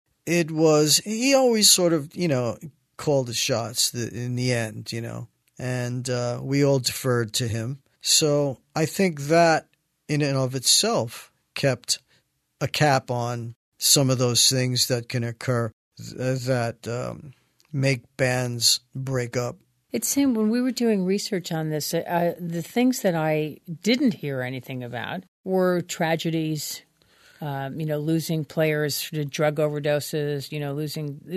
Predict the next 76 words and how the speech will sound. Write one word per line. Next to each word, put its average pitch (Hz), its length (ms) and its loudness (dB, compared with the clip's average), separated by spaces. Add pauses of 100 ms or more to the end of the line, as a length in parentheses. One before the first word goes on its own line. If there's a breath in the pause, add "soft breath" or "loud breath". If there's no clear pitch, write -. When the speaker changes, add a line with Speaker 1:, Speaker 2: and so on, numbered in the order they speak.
(160)
Speaker 2:
that 165 180 -2
kind 156 180 -6
of 143 60 -10
stuff. - 360 -10 (200)
It 147 80 0
Speaker 1:
Well 143 100 2
Speaker 2:
seemed 302 340 2
like 180 200 2
there 175 160 2
was, 160 340 -2
um, 151 340 -2
a 156 80 -4
decent 185 420 0
amount 139 440 -4
of, 135 460 -8
and 151 260 -8
again, 165 280 0
I 151 120 0
was 147 180 -8
just - 180 -10
reading 160 280 -4
this, 139 140 -6
so 156 100 -4
I 147 40 -2
don't, 147 180 -8
I 147 60 -6
wasn't 147 260 -6
in 143 80 -6
the 135 60 -10
bus, 160 260 -4
so, 143 240 -6 (180)
but 214 140 -2
it 220 100 -2
seemed 381 200 2
like 381 160 2
there 175 120 2
was 160 180 -2
camaraderie 196 880 2
and, 135 180 -6
and 131 140 -10
people 175 280 -2
got 143 160 -2
along, 190 720 -2
and, 123 180 -12 (260)
you 160 100 -6
know, 151 100 -2
you 147 160 -4
guys 147 320 -2
went, 147 140 -4
had 143 160 -2
a 135 60 -8
st-, - 260 -6
had 156 120 -2
a 143 40 -10
career 170 340 -2
that 160 120 -6
just 147 260 -8
kept 139 220 -6
getting 139 260 -4
bigger 143 260 -6
and 135 100 -6
bigger 139 200 -8
and 139 100 -12
bigger. 226 260 0
You 151 180 -2
were 143 100 -6
playing 139 300 -8
bigger 151 280 -4
and 135 100 -4
more 139 180 -6
prestigious 139 560 -10
venues 214 400 0
along 196 280 -4
the 185 80 -4
way, 180 380 -6
and, 135 120 -12